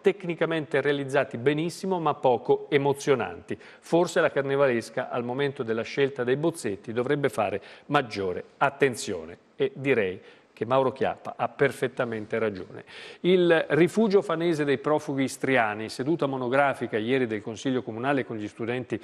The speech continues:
in occasione del Giorno del Ricordo. Lo storico Simonelli ricorda il massacro per mano delle milizie di Tito e le traversie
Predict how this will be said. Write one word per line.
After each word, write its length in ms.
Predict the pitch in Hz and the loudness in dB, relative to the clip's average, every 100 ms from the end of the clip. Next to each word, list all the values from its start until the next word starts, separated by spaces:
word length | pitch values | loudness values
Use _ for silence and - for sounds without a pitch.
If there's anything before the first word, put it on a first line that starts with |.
| - - | -10 -12
in 100 | 123 | -6
occasione 420 | 120 127 113 147 | -4 -2 0 2
del 180 | 120 110 | 0 -2
Giorno 280 | 110 135 127 | 2 2 2
del 160 | 113 107 | -2 -2
Ricordo. 600 | 107 - 143 123 104 98 | -2 2 2 2 -2 -6
Lo 100 | 95 | -6
storico 400 | - 131 123 107 | -4 -4 -4 -8
Simonelli 680 | - 110 113 123 113 107 92 - - - | -10 -8 -6 -6 -4 -6 -8 -14 -20 -6
ricorda 540 | 117 110 170 143 110 | -4 2 2 2 0
il 60 | 104 | -4
massacro 640 | 104 - 135 127 - 120 | -6 -4 0 0 -2 -6
per 160 | 117 107 | -4 -4
mano 240 | 120 123 | -4 -2
delle 240 | 107 110 | -2 -2
milizie 540 | 107 113 127 131 - 117 | -2 -4 -6 -6 -2 -2
di 140 | 117 | -4
Tito 440 | - 147 120 110 - - - | -6 -6 -4 -4 -4 -8 -10
e 80 | 127 | -6
le 100 | 110 | -4
traversie 760 | 123 117 110 - 127 113 98 | -2 -2 -4 -6 -2 -2 -4